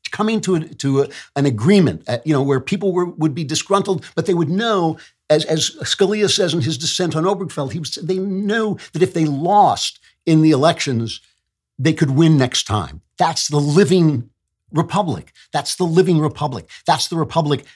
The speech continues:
that can't justify violence. That's a republic where you can't justify violence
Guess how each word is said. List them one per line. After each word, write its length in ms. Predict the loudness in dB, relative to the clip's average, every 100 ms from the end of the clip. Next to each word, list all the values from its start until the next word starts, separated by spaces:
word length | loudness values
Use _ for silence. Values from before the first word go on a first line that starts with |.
| _
that 120 | -4 -4 -16 _
can't 420 | -4 -2 -2 -4
justify 600 | -2 0 0 -4 -6 -6
violence. 440 | 0 0 0 -4 -12 -8
That's 180 | -6 -4
a 40 | -4
republic 380 | -4 -2 -2
where 80 | 0
you 80 | -2
can't 300 | -2 -6 -4
justify 480 | -4 -4 -2 0 2
violence 360 | 2 2 0